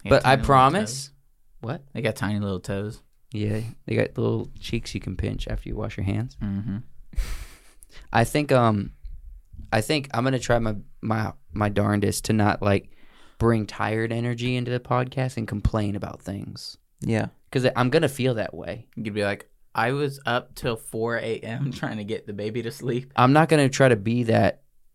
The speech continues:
Speaker 2: that person that has to vent to everyone who doesn't really care.
Speaker 1: Mm-hmm.
Speaker 2: You know what I'm
Speaker 1: "I
Speaker 2: saying?
Speaker 1: don't care about your stupid baby."
Speaker 2: Now, I'll do it to you fools, but
Speaker 3: Oh,
Speaker 2: I'm not gonna
Speaker 3: no.
Speaker 2: do it on our content.
Speaker 3: Oh, okay.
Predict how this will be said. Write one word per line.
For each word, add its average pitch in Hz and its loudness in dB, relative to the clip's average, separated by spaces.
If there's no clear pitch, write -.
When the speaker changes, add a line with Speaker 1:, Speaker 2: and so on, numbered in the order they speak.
Speaker 2:
that 104 0
person 110 2
that 104 -2
has 104 -4
to 95 -2
vent 101 -2
to 87 -2
everyone 101 -2
who 98 -2
doesn't 101 -4
really 101 -8
care. - -14
Speaker 1:
Mm-hmm. 95 -2
Speaker 2:
You 98 -6
know 104 -2
what 107 -2
I'm 107 -2
Speaker 1:
"I - -10
Speaker 2:
saying? 123 0
Speaker 1:
don't 143 -2
care 151 -6
about 143 -6
your - -8
stupid 143 -6
baby." 156 -4
Speaker 2:
Now, 131 8
I'll 156 8
do 175 6
it 151 2
to 113 -2
you 123 -2
fools, 104 -6
but - -2
Speaker 3:
Oh, 113 6
Speaker 2:
I'm 127 6
not 139 6
gonna 123 8
Speaker 3:
no. 107 4
Speaker 2:
do 120 2
it 113 2
on 107 2
our 95 -4
content. - -6
Speaker 3:
Oh, 101 0
okay. 101 -4